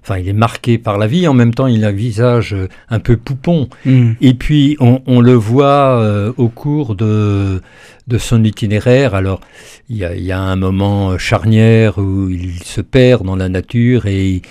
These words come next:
Speaker 1: il, il est perdu au tout, à tous les sens du mot.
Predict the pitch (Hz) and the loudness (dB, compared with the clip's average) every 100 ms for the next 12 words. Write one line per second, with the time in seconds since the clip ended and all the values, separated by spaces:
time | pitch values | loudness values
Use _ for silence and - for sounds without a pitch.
0 | - - - - 120 123 110 143 - 135 | -20 -20 -14 -8 -4 0 2 2 0 -2
1 | 95 120 139 - 143 113 - 104 110 123 | -2 0 -2 -4 -6 -8 -6 -6 -6 -8
2 | - 113 107 120 98 90 95 98 123 170 | -2 0 0 0 -2 -2 -2 2 2 0